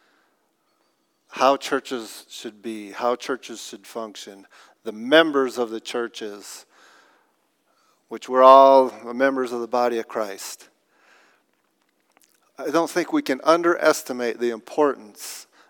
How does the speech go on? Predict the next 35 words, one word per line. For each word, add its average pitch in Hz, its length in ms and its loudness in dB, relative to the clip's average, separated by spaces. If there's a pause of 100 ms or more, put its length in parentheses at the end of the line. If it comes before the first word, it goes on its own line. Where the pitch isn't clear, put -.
of 107 120 -14
the 107 80 -14
church, - 760 -10 (320)
the 107 80 -16
body 120 400 -2
of 113 160 -10
Christ. - 680 -16 (1500)
It's - 140 -14
kinda 151 240 2
saddens 151 520 6
me 135 160 -4
when 127 200 -6
somebody 131 400 -2
says, 123 340 -4
"Yeah, 156 180 6
I'm 160 100 2
a 143 60 -4
Christian, 131 540 -6
but 117 100 0 (240)
I, 135 140 2
I, 120 240 -2
I'm 139 140 -4
not 123 180 0
part 120 180 0
of 107 80 -12
a 104 60 -12
church," - 640 -14 (760)
meaning, 117 460 -14
you 120 80 -14
know, 107 100 -10
not 110 280 -4 (360)
bonding 117 400 -4
with 110 160 -10
other 107 280 -10
believers. 107 680 -14